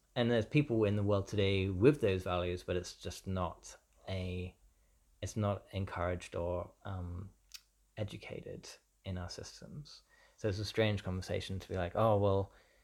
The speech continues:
you know, imagine the people of the world today in that society."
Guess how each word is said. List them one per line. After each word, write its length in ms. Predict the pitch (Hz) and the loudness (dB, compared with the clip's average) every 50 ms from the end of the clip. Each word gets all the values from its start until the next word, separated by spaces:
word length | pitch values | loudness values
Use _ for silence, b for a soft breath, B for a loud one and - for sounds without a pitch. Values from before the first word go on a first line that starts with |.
| b b b b b _ _ - | b b b b b _ _ 4
you 100 | 120 117 | 6 8
know, 140 | 104 104 101 101 - - _ - | 8 8 6 2 -4 -8 _ 2
imagine 520 | 120 117 120 117 120 117 - 127 123 120 | 4 4 6 4 4 2 2 2 2 2
the 80 | 120 110 | 2 2
people 400 | 107 117 110 107 - 110 110 110 | 2 2 0 2 2 2 4 4
of 200 | 110 107 107 - - - - _ - | 4 2 0 -4 -10 -16 -20 _ -10
the 140 | - 98 110 | -4 0 4
world 260 | 104 107 107 104 101 | 6 6 6 6 6
today 440 | - - 104 110 110 107 104 101 101 98 92 | 2 2 4 6 6 8 8 6 6 4 4
in 180 | 95 104 104 101 | 2 2 2 4
that 240 | 101 95 90 - - | 2 2 0 -2 -8
society." 760 | - - - - 110 107 101 95 95 90 90 92 90 87 - | -10 -8 -4 0 2 2 2 2 2 2 2 0 0 -4 -8